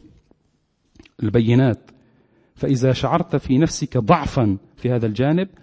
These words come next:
فهذا يعني أنك ضعيف الاتصال بالبينات، ضعيف الاتصال بالبينات.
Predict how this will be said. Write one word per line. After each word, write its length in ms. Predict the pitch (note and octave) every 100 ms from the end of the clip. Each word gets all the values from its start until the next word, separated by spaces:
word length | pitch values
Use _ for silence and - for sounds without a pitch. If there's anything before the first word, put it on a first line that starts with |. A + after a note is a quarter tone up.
| _ _ _ _ _ _
فهذا 340 | - B2+ B2
يعني 420 | B2+ C#3+ D#3 D#3 -
أنك 340 | C3 C3 - C#3+ C3
ضعيف 600 | G#2+ G2 B2+ G#3 G#3+ -
الاتصال 640 | F3+ D#3+ - D3 - D3 C3
بالبينات، 640 | A#2 A2 G2+ F#2 F2+ - - _ _ _ _ _ _ _ _ _ _ _
ضعيف 360 | G2 G#2 D3+ D3
الاتصال 580 | B2 - - - D3 F3+
بالبينات. 560 | C3 A2 G2 F2+ -